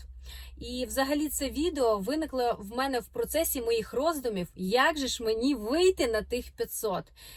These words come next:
І я зрозуміла, що на цій території, на цій площі я можу вийти на цих п'ятсот, а з цією, з цим складом команди я, скоріше за все, не вийду, бо мені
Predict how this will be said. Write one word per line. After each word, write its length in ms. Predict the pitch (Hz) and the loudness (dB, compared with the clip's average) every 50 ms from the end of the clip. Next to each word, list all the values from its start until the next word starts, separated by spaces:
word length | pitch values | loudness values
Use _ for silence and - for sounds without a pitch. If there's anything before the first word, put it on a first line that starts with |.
| - - - | -18 -12 -6
І 60 | 208 | 0
я 180 | 208 247 294 294 | 2 4 4 4
зрозуміла, 640 | 277 285 285 262 269 294 294 294 277 220 175 175 | 2 0 -2 -2 0 0 0 2 0 0 -2 -2
що 440 | 175 - - - 214 214 - 190 170 - - - - - - - - | -4 -4 -4 -2 -2 -2 -2 -4 -6 -10 -16 -20 -20 -20 -20 -16 -8
на 160 | - 233 262 269 | -2 -2 0 2
цій 260 | - - 330 302 - | 2 2 2 2 2
території, 720 | - - 240 233 240 208 - 320 359 392 392 339 262 214 | 4 4 4 4 4 4 4 4 4 4 4 4 2 0
на 120 | 202 214 214 | 0 -2 -2
цій 240 | - - 254 247 | -2 -4 -4 -6
площі 640 | - - 247 254 240 220 202 - - - - 180 165 - | -8 -4 2 2 4 2 2 0 -6 -8 -8 -8 -10 -8
я 200 | - 190 226 269 | -6 -2 0 0
можу 340 | 285 320 359 339 294 262 247 | 2 4 4 4 2 2 0
вийти 280 | 214 220 208 196 - 196 | 0 -2 -2 -2 -4 -4
на 120 | 185 185 | -4 -4
цих 240 | 185 - - 185 - | -4 -6 -8 -8 -10
п'ятсот, 460 | - - 185 - - - 175 165 - - - - - - - - - _ | -10 -12 -10 -10 -8 -6 -6 -6 -6 -8 -14 -20 -20 -20 -20 -20 -10 _
а 240 | - 233 247 240 240 | 2 2 2 2 2
з 40 | - | -2
цією, 600 | - - - 285 262 262 302 302 294 277 247 190 - - | -4 -4 -4 -4 -2 0 0 0 0 0 -2 -6 -8 -8
з 100 | 196 - | -4 -4
цим 300 | - - - 320 285 247 | -2 0 2 2 2 2
складом 520 | - - - 262 254 240 208 208 208 196 | -2 -2 0 2 2 2 0 -2 -4 -4
команди 760 | - - 220 220 247 320 381 415 403 339 240 208 185 - - | -2 -2 0 2 2 2 2 2 0 0 0 -2 -4 -4 -6
я, 240 | - 196 214 262 294 | -6 -2 0 0 0
скоріше 460 | - - 269 240 254 269 - - 254 | 0 -2 -4 -4 -2 -4 -4 -6 -6
за 120 | 220 220 214 | -4 -4 -6
все, 240 | 202 - - 220 | -4 -4 -4 -2
не 140 | 214 220 220 | -2 -2 -2
вийду, 400 | 208 202 214 208 196 170 175 175 | -2 -2 -2 -2 -2 -4 -6 -6
бо 160 | 185 185 196 | -4 -4 -4
мені 340 | 196 196 196 208 240 302 - | -4 -2 -2 -2 -2 -4 -4